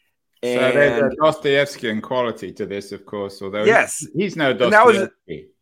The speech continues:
Speaker 2: and that was the second time he'd actually escaped execution. And then before, uh, the revolutionaries could, uh, remedy their mistake, the following day, uh, Robespierre lost his head, and it was the end of the Reign of Terror. So, you know,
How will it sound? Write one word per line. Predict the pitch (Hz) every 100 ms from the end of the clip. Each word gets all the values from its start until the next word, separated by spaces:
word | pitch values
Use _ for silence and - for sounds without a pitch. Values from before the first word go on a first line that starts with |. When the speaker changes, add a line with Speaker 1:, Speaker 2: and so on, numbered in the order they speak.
| _ _ - - _ _ _ _
Speaker 2:
and | 156
that | 214
was | 185
the | 175
second | 196 175 139
time | 139 123
he'd | 117
actually | 110 123 107
escaped | - 117 98
execution. | 95 - 190 147 110 110
And | 135
then | 127 123
before, | 123 - 156 156 143 139 -
uh, | 120 120 120 117 117 113 - _ _ _ _ -
the | 127
revolutionaries | 117 135 139 117 117 107 -
could, | - 131 113 101 _ _ -
uh, | 90 104 101 98 98 110 _ -
remedy | 117 117 117 107
their | 107
mistake, | 101 - 127 117 _
the | 117
following | - 101 101 95 90
day, | 80 95 90 90 85 _ _ _ 92
uh, | 98
Robespierre | 101 95 95 107 104 95
lost | 85 85 -
his | 87
head, | 82 87
and | 82
it | 78
was | 78
the | - 76
end | 73 71
of | 69 67 _ _ _ _
the | 82
Reign | 78 73
of | -
Terror. | 78 50 - _
So, | - 101 101 -
you | -
know, | 151 139 143